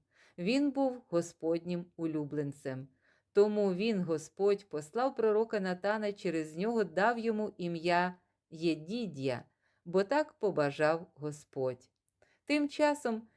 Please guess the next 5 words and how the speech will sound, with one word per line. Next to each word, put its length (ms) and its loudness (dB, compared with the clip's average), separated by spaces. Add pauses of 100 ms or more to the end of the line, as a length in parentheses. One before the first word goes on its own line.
(120)
Йоав 460 4
вирішив 560 2
підкорити 920 0
Равву 680 2
амонійців 800 -8